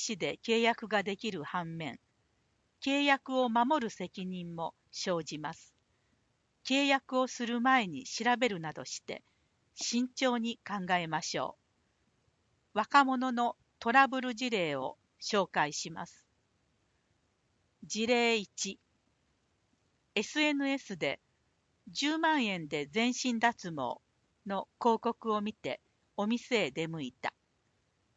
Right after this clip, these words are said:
効果が高いからと七十万円のコースを勧められ、契約したが払えそうにない。事例二、一人暮らしの部屋を訪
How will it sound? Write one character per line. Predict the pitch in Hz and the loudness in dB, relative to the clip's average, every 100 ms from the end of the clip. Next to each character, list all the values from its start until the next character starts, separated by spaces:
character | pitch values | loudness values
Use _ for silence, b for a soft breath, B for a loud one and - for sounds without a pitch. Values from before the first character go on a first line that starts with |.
| _ | _
効 | - 330 294 | 0 2 4
果 | 220 | 2
が | 170 | 0
高 | - 190 247 | -4 0 4
い | 226 | 4
か | - | 2
ら | 170 139 | -4 -4
と | - - - _ _ _ _ | -6 -10 -10 _ _ _ _
七 | 190 240 302 | 0 4 2
十 | - 311 | 2 -2
万 | 302 294 254 | 2 2 2
円 | 185 160 | -2 -4
の | 156 | -8
コ | - 208 | -4 -4
ー | 180 | -4
ス | 175 | -8
を | 147 | -10
勧 | - - 170 | -10 -12 -8
め | 156 | -6
ら | 151 139 | -4 -4
れ、 | 135 - _ _ _ _ _ _ | -6 -10 _ _ _ _ _ _
契 | 233 254 | 2 6
約 | 254 240 240 | 4 2 -4
し | - - | -10 -2
た | 208 | 0
が | 180 101 - _ | 2 0 0 _
払 | 185 196 214 | 0 2 0
え | |
そ | - 220 170 | 0 -2 -2
う | |
に | 135 | -6
な | 135 120 | -6 -6
い。 | - _ _ _ _ _ _ _ _ _ _ _ _ _ _ _ _ _ _ 160 | -8 _ _ _ _ _ _ _ _ _ _ _ _ _ _ _ _ _ _ -10
事 | 214 220 | -4 2
例 | 226 220 208 | 2 2 0
二、 | 208 202 _ _ _ _ _ _ _ _ _ _ _ | -4 -6 _ _ _ _ _ _ _ _ _ _ _
一 | - - 311 | -16 0 0
人 | 302 | 2
暮 | 320 294 | 4 4
ら | 240 | 4
し | - | 0
の | 180 | -6
部 | 170 214 | -2 4
屋 | 220 185 | 4 4
を | 151 | 0
訪 | - | -6